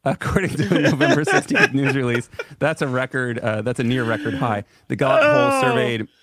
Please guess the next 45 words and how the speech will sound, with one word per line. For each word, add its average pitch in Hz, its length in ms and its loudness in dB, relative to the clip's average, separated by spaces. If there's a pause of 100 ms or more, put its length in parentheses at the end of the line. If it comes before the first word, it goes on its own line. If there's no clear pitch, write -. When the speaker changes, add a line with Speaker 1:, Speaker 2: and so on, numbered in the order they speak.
Speaker 1:
uh, 107 300 -2
over, 113 320 -2
just 127 240 -4
over 110 140 -2
a - 20 -2
thousand 107 320 -2
adults 107 320 -6
between 110 240 -4
October 101 380 -4
second 104 340 -6
and - 260 -6
twenty-third, 101 460 -6 (100)
uh, 95 200 -6 (120)
twenty-third, 104 380 -4 (240)
and 117 80 0
has 113 120 -4
a 113 40 -2
margin 117 340 -2
of 101 60 -4
error, 104 260 -4
plus 143 320 -4
or 143 220 -4 (260)
minus 123 400 -2 (160)
four, 123 480 -2
uh, 101 120 -4
s-, - 200 -12
four 110 240 -6
stabbings, 110 540 -4 (340)
uh, 107 100 0
four 120 220 -2
Speaker 2:
Whoa. 220 80 4
Speaker 1:
percentage 233 380 2
points. 107 360 -4
Speaker 2:
<laughs> - 40 -20 (220)
What 262 120 2
did 302 140 -2
they 320 160 2
say? 311 220 0
How 226 200 0
many 277 200 -2
people 277 340 -4
worried 240 240 -4
about 220 220 -4
being 220 180 -4
murdered? 208 400 -6